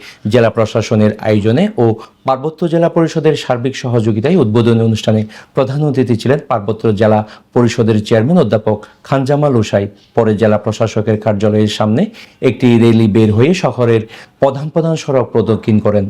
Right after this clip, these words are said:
আবার মেলায় ফিরে আসেন। জেলা প্রশাসক শামীমা রারিনী এর সভাপতিত্বে এতে অন্যান্যদের মধ্যে উপস্থিত ছিলেন পুলিশ সুপার মোহাম্মদ শহীদুল্লাহ কাইসার, অতিরিক্ত জেলা প্রশাসক মোহাম্মদ তালেব, অতিরিক্ত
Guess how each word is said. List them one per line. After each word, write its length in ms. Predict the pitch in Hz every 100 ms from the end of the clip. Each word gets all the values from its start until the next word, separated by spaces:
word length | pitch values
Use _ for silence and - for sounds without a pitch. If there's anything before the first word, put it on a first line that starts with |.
| -
আবার 160 | 113 107
মেলায় 300 | 104 107 123 196
ফিরে 220 | - 113 104
আসেন। 240 | 101 110 101 98 - - - - 107
জেলা 200 | 143 160
প্রশাসক 500 | 180 175 175 185 175 -
শামীমা 360 | 147 143 127
রারিনী 420 | 117 110 110 107 107 -
এর 180 | 120 117 110 - _
সভাপতিত্বে 680 | - 117 107 - 110 - - 160
এতে 160 | 110 107
অন্যান্যদের 640 | 123 123 131 147 143 143 135
মধ্যে 200 | 123 123
উপস্থিত 320 | 117 113 120 110
ছিলেন 180 | 127 165 180
পুলিশ 220 | - 117 -
সুপার 240 | 123 110 107
মোহাম্মদ 340 | 110 110 107 107 - - -
শহীদুল্লাহ 500 | 143 135 147 147 147
কাইসার, 340 | 107 98 107 -
অতিরিক্ত 320 | 117 120 113 - 107
জেলা 180 | 120 117
প্রশাসক 460 | - 110 107 104 175
মোহাম্মদ 320 | 147 107 104 -
তালেব, 220 | 104 101 - _ _
অতিরিক্ত 340 | 131 147 165